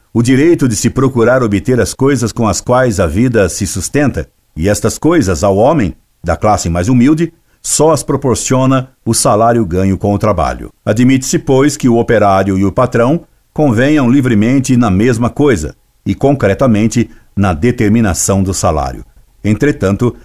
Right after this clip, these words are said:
há sempre algo que vem da justiça natural e que é superior e anterior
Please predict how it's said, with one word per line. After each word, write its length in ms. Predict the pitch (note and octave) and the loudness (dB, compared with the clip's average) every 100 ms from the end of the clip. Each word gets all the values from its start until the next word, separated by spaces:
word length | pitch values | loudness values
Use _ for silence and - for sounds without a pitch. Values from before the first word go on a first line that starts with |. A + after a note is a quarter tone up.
| _ - | _ -4
há 140 | F#2 | -2
sempre 420 | - C#3+ C3+ A2+ | 0 0 0 2
algo 500 | F#2+ A#2 B2+ F#2 C#2 - _ | 2 4 2 0 -6 -12 _
que 120 | - | -6
vem 240 | D#2+ G2+ B2 | -2 0 0
da 120 | G2+ | 0
justiça 500 | D#2 D2 - B2 G#2+ | -2 -6 -4 -2 0
natural 600 | G2 - D3 A2+ C#3 D#3 - _ - | -2 0 0 2 0 -2 -12 _ -6
e 100 | G2+ | -2
que 180 | B2 | 2
é 120 | A#2+ A2 | 2 2
superior 680 | - G3+ E3 B2 C3+ D3+ | -2 -2 0 2 2 2
e 140 | G2+ F#2+ | 2 0
anterior 800 | D3+ C#3 A#2 G2 G#2 C#3 D3+ | 0 0 0 2 2 2 0